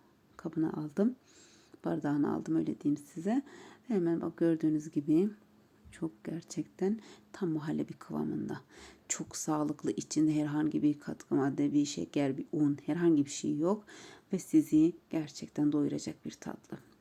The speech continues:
Bu kadar net söylüyorum sevgili arkadaşlar. Kriziniz tuttuğu an eğer ki hele diyet yapıyorsanız çok çok iyi gelecektir bu tarifim size.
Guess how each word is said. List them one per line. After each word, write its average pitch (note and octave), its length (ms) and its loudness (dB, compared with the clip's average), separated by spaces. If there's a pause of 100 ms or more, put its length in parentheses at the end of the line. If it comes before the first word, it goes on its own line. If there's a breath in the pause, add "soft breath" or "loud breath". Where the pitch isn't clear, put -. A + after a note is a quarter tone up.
(140)
Bu F#3+ 80 -8
kadar E3+ 360 -4
net D#3 160 -2
söylüyorum D3+ 480 -4
sevgili - 420 -4
arkadaşlar. - 600 -8
Kriziniz E3 520 0
tuttuğu E3 460 -2
an F#3 240 4 (380 loud breath)
eğer D3+ 220 2
ki D#3+ 120 -4
hele D#3 260 0
diyet E3 280 8
yapıyorsanız D3+ 640 -4
çok - 400 -4
çok E3+ 320 -4
iyi D#3 160 2
gelecektir D3 680 2 (1500 loud breath)
bu F3 160 -4
tarifim D#3 460 -4
size. - 380 -12